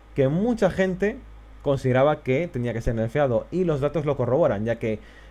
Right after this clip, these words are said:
eh, a la hora de ser jugada, el doce por ciento de los jugadores en rotación escogían jugar a Elana, entre toda la inmensa posibilidades que hay. Recordar, en este porcentaje entra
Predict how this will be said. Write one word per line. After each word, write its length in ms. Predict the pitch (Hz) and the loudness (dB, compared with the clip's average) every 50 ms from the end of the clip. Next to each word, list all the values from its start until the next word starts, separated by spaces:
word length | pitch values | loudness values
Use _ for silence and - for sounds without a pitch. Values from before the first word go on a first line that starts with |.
| - - - | -18 -8 -4
eh, 320 | 139 139 131 123 120 - - - - - - - - - - | -2 0 0 0 -2 -4 -8 -14 -20 -20 -20 -20 -18 -10 -4
a 100 | 147 147 | 0 2
la 100 | 151 156 | 4 4
hora 120 | 185 220 240 | 4 4 4
de 100 | 233 - | 2 2
ser 120 | 214 196 | 0 0
jugada, 520 | - - 151 165 170 170 190 202 208 208 - - - - - - - - | -2 0 2 4 4 6 4 4 2 -2 -8 -14 -20 -20 -20 -18 -6 -2
el 180 | 156 151 143 | -2 0 2
doce 200 | 147 208 208 226 | 2 0 0 0
por 160 | - - 165 | -2 -2 -2
ciento 220 | 135 175 160 - 165 | -2 -2 -2 0 0
de 80 | 143 | 0
los 100 | 139 123 | 0 0
jugadores 320 | - 143 151 143 127 117 127 | 2 4 4 4 4 4 0
en 80 | 135 | 0
rotación 480 | 120 120 110 123 120 - 135 139 151 156 - - - - - - - - - - | -2 0 0 -2 -2 0 0 -2 -2 -4 -8 -14 -20 -20 -20 -20 -20 -20 -10 -6
escogían 460 | - 165 - - 156 113 143 175 175 | -6 -6 -4 -4 -6 -4 -4 -4 -4
jugar 240 | - - 156 151 147 | 0 2 2 4 4
a 60 | 151 | 4
Elana, 320 | 175 180 156 107 90 87 - - - - - - - - - | 4 2 0 -2 -4 -8 -10 -14 -18 -20 -20 -20 -20 -12 -6
entre 340 | - 143 135 123 131 117 110 - - - | -4 -4 -2 -2 -2 -4 -4 -6 -10 -4
toda 420 | - 143 139 156 180 190 175 156 139 | 0 2 4 4 4 4 4 4 4
la 80 | 139 | 4
inmensa 440 | 139 131 131 135 131 123 147 135 131 | 2 0 0 -2 -2 0 0 0 0
posibilidades 640 | - 123 120 123 120 131 143 151 151 139 120 - - | -2 -4 -2 0 2 2 2 2 0 -2 -2 -4 -2
que 120 | - 123 | 0 2
hay. 200 | 127 127 107 - - - - - - - - - - | 2 2 0 -2 -8 -14 -20 -20 -20 -20 -20 -16 -8
Recordar, 460 | - 135 120 - 135 147 147 113 - - - - - - - - | -6 -4 0 0 2 2 2 0 0 -4 -12 -20 -20 -20 -14 -8
en 140 | 123 123 127 | -4 -4 -4
este 180 | 135 131 160 139 | -2 -2 -2 -2
porcentaje 600 | 117 139 151 135 131 156 156 - 165 185 196 196 - - - - - - - | 0 0 -2 0 0 -2 -2 0 -2 -4 -4 -6 -10 -18 -20 -20 -20 -8 -4
entra 400 | - 180 175 160 - 110 90 - | -2 0 0 0 -2 -4 -6 -8